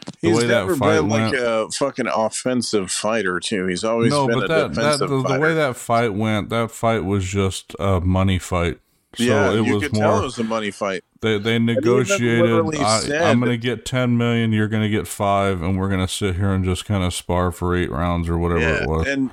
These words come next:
Speaker 2: and legit,
Speaker 1: And
Speaker 2: like, Mayweather even convincingly said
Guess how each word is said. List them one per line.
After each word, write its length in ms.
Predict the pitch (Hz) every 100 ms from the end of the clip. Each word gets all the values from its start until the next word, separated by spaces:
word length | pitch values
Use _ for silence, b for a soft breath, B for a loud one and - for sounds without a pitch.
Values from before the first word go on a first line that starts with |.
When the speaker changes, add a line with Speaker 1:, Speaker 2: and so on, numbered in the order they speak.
| -
Speaker 2:
and 380 | 123 123 117 117
legit, 500 | 127 143 104 139 156
Speaker 1:
And 160 | 131
Speaker 2:
like, 260 | 127 127 113
Mayweather 920 | 110 113 98 110 127 135 135 123 117
even 300 | 123 117 113
convincingly 1120 | 98 113 98 107 127 131 - 226 95 110 110
said 600 | 104 - 175 175 104 101